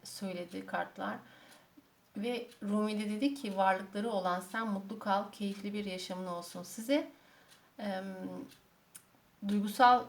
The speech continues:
dünyanızda mutlu olacağınıza, istediğinize kavuşacağınıza dair,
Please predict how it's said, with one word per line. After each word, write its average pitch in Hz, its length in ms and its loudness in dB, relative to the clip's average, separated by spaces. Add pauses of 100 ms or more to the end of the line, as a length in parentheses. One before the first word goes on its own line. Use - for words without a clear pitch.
(120)
dünyanızda 202 840 0 (240)
mutlu 214 260 -4
olacağınıza, 202 880 -2 (360)
istediğinize 214 560 -4
kavuşacağınıza 190 1000 -2
dair, 196 540 -2